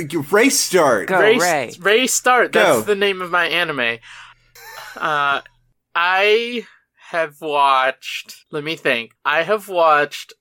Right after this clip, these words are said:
Speaker 3: almost all seasons of Yu-Gi-Oh! Season one and most of Yu-Gi-Oh! G X. Uh,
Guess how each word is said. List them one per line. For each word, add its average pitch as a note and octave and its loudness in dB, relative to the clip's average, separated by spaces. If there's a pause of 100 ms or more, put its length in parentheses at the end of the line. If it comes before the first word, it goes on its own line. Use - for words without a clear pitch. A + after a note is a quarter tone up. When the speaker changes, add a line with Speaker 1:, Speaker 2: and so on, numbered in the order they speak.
(160)
Speaker 3:
almost D#3+ -2
all D#3 2
seasons D#3 -10
of C3+ -10
Yu-Gi-Oh! C#3 -6
Season C3+ -8
one B2+ -4
and C3+ -12
most C#3+ -2
of C3 -4
Yu-Gi-Oh! B2+ -6
G B2 -6
X. - -6 (120)
Uh, B2+ 0